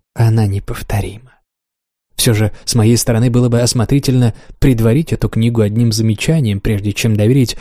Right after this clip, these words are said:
любовному зефиру принести на стол отважного издателя повествование, не предназначенное для юных девиц. Целомудренные читатели, боязливые читательницы, страшащиеся названия кота котом,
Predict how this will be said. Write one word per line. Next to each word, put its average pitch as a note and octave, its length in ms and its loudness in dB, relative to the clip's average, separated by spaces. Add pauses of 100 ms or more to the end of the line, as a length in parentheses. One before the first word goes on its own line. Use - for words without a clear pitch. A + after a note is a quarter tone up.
(100)
любовному C3+ 580 2
зефиру A#2+ 520 2
принести A#2 580 0
на B2+ 160 0
стол C3+ 300 0
отважного C3 560 0
издателя A2 680 0
повествование, A2+ 920 0 (220)
не E3+ 120 4
предназначенное D3 920 0
для B2 200 2
юных G#2 420 0
девиц. G#2 600 -4 (800)
Целомудренные A2 680 2
читатели, B2 760 -4
боязливые A#2 500 4
читательницы, - 840 -4 (140)
страшащиеся A2+ 880 0 (140)
названия A2+ 560 2
кота - 380 -4
котом, B2+ 500 0